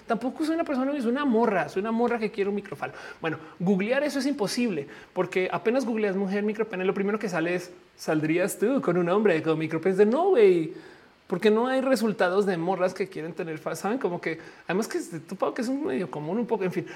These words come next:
Em, Arnulfo dice, "Yo fantasía con ser como Rama y medio". Ya, eh, Yali dice, "Yo sí lo he buscado para, eh, sugestionar el pensamiento binario heterosis de la gente odiante". Alex dice, "Los arquitectos tienen, eh, fu-, eh, futuro muy pronto, las inteligencias artificiales diseñarán todo".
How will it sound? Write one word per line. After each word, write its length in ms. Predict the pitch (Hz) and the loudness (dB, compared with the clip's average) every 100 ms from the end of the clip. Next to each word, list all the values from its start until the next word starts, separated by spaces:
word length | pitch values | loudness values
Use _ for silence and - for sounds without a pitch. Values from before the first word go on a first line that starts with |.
| - - | -16 -14
Em, 300 | - 180 180 180 | -4 -2 -2 -2
Arnulfo 340 | 180 214 208 | 2 4 4
dice, 200 | 240 214 | 0 0
"Yo 80 | 240 | -2
fantasía 320 | 262 254 196 | -2 -2 -2
con 80 | 202 | -2
ser 100 | 175 | -2
como 200 | 185 185 | -2 -2
Rama 200 | 151 147 | -2 -4
y 40 | |
medio". 440 | 165 208 196 175 165 | -2 2 2 2 0
Ya, 120 | 160 | 0
eh, 500 | 160 165 160 160 156 | 4 4 2 -2 -2
Yali 240 | 156 151 175 | -2 -2 0
dice, 320 | 175 180 170 139 - | -2 -2 -2 -4 -8
"Yo 60 | 185 | -2
sí 80 | |
lo 80 | 220 | -2
he 20 | |
buscado 240 | 240 214 214 | 0 -2 0
para, 240 | 214 165 | 0 0
eh, 360 | - 156 151 139 | 0 -2 -2 -8
sugestionar 540 | - - 156 151 160 160 | -10 -10 -8 -6 -6 -4
el 40 | |
pensamiento 440 | 180 175 160 160 | -4 -4 -4 -4
binario 260 | 165 160 156 | -4 -4 -4
heterosis 380 | 156 165 156 160 | -4 -2 0 0
de 40 | |
la 100 | 170 | 0
gente 260 | - 180 - | 0 0 2
odiante". 440 | 180 185 170 165 - - - - | 4 2 2 -4 -6 -12 -14 -2
Alex 160 | 220 233 | 0 0
dice, 140 | 240 | -2
"Los 100 | 240 | -2
arquitectos 400 | 247 240 285 277 | -2 -2 -4 -2
tienen, 320 | 277 269 247 - | -2 -2 -4 -6
eh, 260 | 175 165 160 | -4 -4 -6
fu-, 120 | - - | -10 -6
eh, 180 | 165 156 | -4 -4
futuro 260 | 185 175 170 | -4 -2 -2
muy 160 | 170 | -2
pronto, 240 | 170 165 165 | -4 -4 -4
las 80 | |
inteligencias 340 | 156 151 139 139 | -6 -8 -8 -8
artificiales 360 | 147 139 143 | -8 -8 -8
diseñarán 360 | 143 143 147 147 | -8 -10 -10 -6
todo". 300 | 190 190 190 | -2 -2 -4